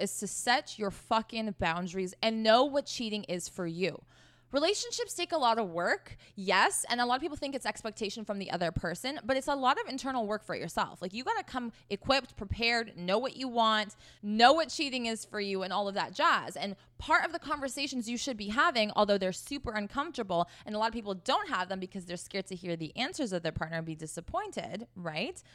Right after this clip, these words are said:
We don't wanna hear what we don't wanna hear. Having conversations about cheating and what that means to you and what that looks like to you is important. Cover your fucking bases. Make it crystal clear. Be like, "Babe, listen,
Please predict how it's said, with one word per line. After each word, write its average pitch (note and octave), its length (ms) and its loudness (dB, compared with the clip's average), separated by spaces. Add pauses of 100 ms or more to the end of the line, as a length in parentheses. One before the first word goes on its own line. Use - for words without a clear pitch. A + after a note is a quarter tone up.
(140)
We A3 80 -8
don't A3+ 160 0
wanna A3+ 160 -2
hear A#3 420 -4
what F#3+ 140 -2
we G3 80 -4
don't F#3 180 -4
wanna F3 220 -4
hear. - 500 -8
Having E4 360 6
conversations D4 640 2
about A#3+ 260 4
cheating B3 460 2
and G#3 160 2
what C4 240 6
that B3+ 200 6
means B3+ 360 0
to - 80 -4
you B3 140 2
and A3 100 -4
what A3+ 120 -2
that A3 140 -6
looks A#3+ 180 -4
like A3+ 180 -4
to - 120 -8
you A#3 320 4
is D4 240 0
important. C4 720 0 (300)
Cover D4 440 6
your F3+ 160 0
fucking B3 540 2
bases. - 680 0 (180)
Make C4+ 300 2
it D4+ 80 0
crystal D#4 400 -2
clear. C4 420 0 (240)
Be D#4 80 0
like, D#4+ 100 0
"Babe, D#4+ 220 -2
listen, C4 360 0